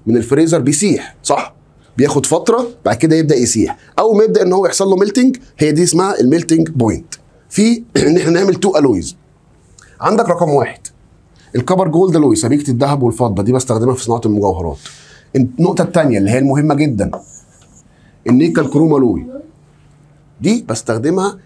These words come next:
في عمل الهيتنج كويلز. الهيتنج كويلز ملفات التسخين اللي موجوده في الكاتل والدفايه والكلام ده كله. البويلنج بوينت زي الميلتنج بوينت، بيجيبها لك ساينتفك تيرم. بويلنج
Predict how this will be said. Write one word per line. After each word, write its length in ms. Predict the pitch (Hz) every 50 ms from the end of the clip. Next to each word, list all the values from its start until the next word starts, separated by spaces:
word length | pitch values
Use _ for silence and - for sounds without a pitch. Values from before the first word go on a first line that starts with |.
| _ _ _
في 80 | -
عمل 240 | 107 143 175 180 160
الهيتنج 520 | 143 135 104 120 208 220 - 208 180 143
كويلز. 540 | 117 - - 123 107 95 87 80 80 76 -
الهيتنج 360 | 120 139 190 196 220 220 147
كويلز 180 | - 202 196 190
ملفات 340 | 170 143 123 - 160 165 -
التسخين 520 | - - 123 123 - - 113 98 80 73 - - _ _ _ _ _ _ _ _ _ _ _ _ _ _ _ _ _ _ _ _ _ _ _ _ _ _ _ _ - - - - _ _ _
اللي 100 | - 123
موجوده 200 | 139 143 151 151
في 80 | 139 139
الكاتل 380 | 127 120 - 123 123 117 117 110
والدفايه 600 | 110 110 92 90 104 - - 120 113 110 113 110
والكلام 360 | 104 98 - - 113 110 110
ده 80 | 95 90
كله. 200 | - - 71 69 - - _ _ _ _ _ _ - - - -
البويلنج 440 | 127 131 135 165 185 185 185 185 180
بوينت 440 | 160 147 170 175 143 - - - - - - - -
زي 260 | - 98 117 127 131
الميلتنج 440 | 131 127 127 131 127 135 135 131 120
بوينت، 400 | 123 135 135 113 92 80 - - _ _ _ -
بيجيبها 220 | 95 101 104 107 113
لك 80 | 120
ساينتفك 400 | - - 110 104 - 120 113 104
تيرم. 300 | - - 113 98 92 82 - - _ _ _ _ _ _ - _ _ _ _ _ _ _ _ _ _ _ _ _ _ _ _ _ _ _ _ _ _ _ -
بويلنج 480 | - 95 151 196 226 254 269 262 -